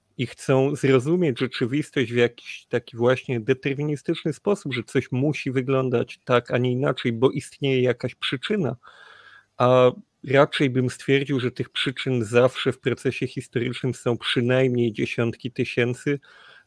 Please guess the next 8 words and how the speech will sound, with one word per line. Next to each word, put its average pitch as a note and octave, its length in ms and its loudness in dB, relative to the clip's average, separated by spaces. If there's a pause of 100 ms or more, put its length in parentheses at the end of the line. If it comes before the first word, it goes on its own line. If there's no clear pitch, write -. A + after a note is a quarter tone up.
(120)
których C3+ 380 0
po C3+ 140 0
prostu B2+ 540 0
my A#2+ 180 0
możemy A#2+ 400 2
próbować B2 720 4
je A#2+ 60 0
rozwikłać, - 840 -4